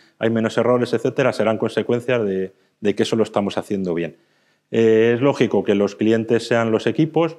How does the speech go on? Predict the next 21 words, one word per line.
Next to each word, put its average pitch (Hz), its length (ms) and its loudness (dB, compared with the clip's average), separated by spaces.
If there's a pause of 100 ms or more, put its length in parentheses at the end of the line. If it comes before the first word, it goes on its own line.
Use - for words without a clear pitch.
pero 113 320 2
para, 98 240 -2
si 98 140 -6
queremos 107 320 -4
tener 113 240 0
éxito, 127 500 -4 (320)
tenemos 107 300 0
que - 100 0
entender 104 420 2
al 98 140 2
resto 104 300 -2
de 104 80 0
involucrados 101 520 0
en 107 120 -2
la 107 40 -2
empresa. 135 440 -6 (680)
Eso 123 280 2
es 110 40 2
nuestro 110 400 2
contexto 143 580 0
realmente 123 640 -2